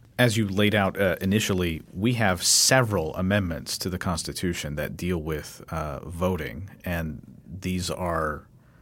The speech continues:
uh, obviously demonstrate what an important right that is with respect to, uh, government. But, uh, the other concern is that this, of this widespread fraud,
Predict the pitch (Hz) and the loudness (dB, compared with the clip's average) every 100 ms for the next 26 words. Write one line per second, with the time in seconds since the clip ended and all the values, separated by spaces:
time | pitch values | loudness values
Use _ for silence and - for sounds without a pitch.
0 | - - 87 78 - 90 90 80 - 78 | -20 -12 -8 -8 -4 -4 -2 -4 -4 -6
1 | 76 65 82 85 - - 78 - 78 85 | -6 -6 -4 -4 -4 -4 -6 -6 -4 -2
2 | 82 76 - - 107 85 - 85 85 69 | -2 -6 -10 -6 -6 -6 -4 -2 -2 -4
3 | 80 76 92 78 73 - 87 80 80 - | -8 -2 0 0 -4 -6 -6 -6 -6 -6
4 | 85 80 - 85 76 73 - - 80 76 | -6 -8 -6 -6 -6 -10 -16 -10 -8 -8
5 | - - - - - - - - 101 101 | -12 -16 -20 -20 -20 -20 -20 -4 2 2
6 | 90 73 78 - - - - - - - | 2 -4 -8 -10 -20 -20 -20 -20 -20 -20
7 | - - 101 101 95 - 101 95 85 85 | -18 -2 4 4 4 0 2 2 2 -2
8 | - - - - - - 98 101 113 107 | -8 -20 -20 -20 -18 -4 2 4 4 4
9 | 95 - 95 90 85 85 87 82 - 95 | 2 2 2 2 0 0 0 -2 -2 -2
10 | 80 - 87 78 - 85 87 82 - 95 | -2 -4 -6 -6 -6 -2 0 0 0 0
11 | 80 78 - - - 110 98 78 73 | 0 -4 -10 -8 4 4 4 0 -6